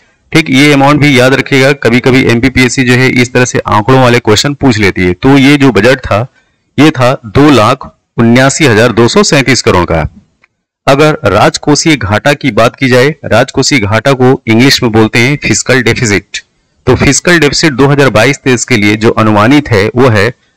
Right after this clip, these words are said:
बावन हजार पाँच सौ ग्यारह करोड़, बावन हजार पाँच सौ ग्यारह करोड़,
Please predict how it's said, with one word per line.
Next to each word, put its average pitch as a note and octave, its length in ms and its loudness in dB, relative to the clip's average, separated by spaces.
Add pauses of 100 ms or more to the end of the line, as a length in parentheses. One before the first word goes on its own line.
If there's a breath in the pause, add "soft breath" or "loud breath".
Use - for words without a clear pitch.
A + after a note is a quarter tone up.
(100)
बावन A2 420 2
हजार A2+ 600 0 (220)
पाँच C3 260 2
सौ A2+ 260 0 (100)
ग्यारह G2+ 560 0 (140)
करोड़, C#3+ 360 2 (280)
बावन A2+ 380 0
हजार A2 340 0
पाँच G2 280 -4
सौ B2 120 0
ग्यारह G#2+ 300 0
करोड़, C#3 340 -2